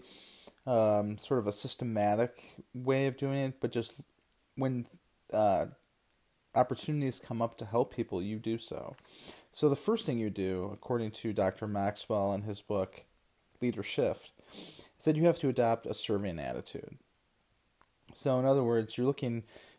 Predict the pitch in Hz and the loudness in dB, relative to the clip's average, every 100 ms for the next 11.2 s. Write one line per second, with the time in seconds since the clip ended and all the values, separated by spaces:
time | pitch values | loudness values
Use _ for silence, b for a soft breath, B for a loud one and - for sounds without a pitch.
0 | - 117 107 107 - - - 131 - 131 | -2 0 2 -2 -8 -16 -10 -8 0 2
1 | 127 123 113 - 110 117 123 - 113 139 | 4 2 0 -8 -8 6 6 6 2 4
2 | 147 147 123 107 - - 160 - 73 - | 6 4 0 -2 -6 -6 -4 -4 -8 -10
3 | 127 - - 104 104 98 107 - 104 117 | -14 -18 -10 -4 -4 -4 -8 -8 -2 0
4 | 113 101 92 - - - - B B B | 0 -2 -2 -4 -10 -12 -16 B B B
5 | B B - 117 113 110 73 113 110 - | B B -4 0 0 0 0 0 0 0
6 | 120 110 104 101 98 101 113 - 101 92 | 2 4 2 2 0 -2 -6 -10 -8 -8
7 | 90 - 117 113 110 104 - 95 - - | -6 -4 0 2 2 -2 -4 -6 -4 2
8 | 151 147 143 - - b b b b - | 4 4 2 0 -8 b b b b -4
9 | 107 101 110 120 143 160 151 135 123 117 | -2 -2 2 4 6 6 4 2 2 2
10 | 113 110 113 117 - 98 98 107 123 127 | 2 0 -2 -8 -8 -6 -6 -4 2 2
11 | - - | 2 -2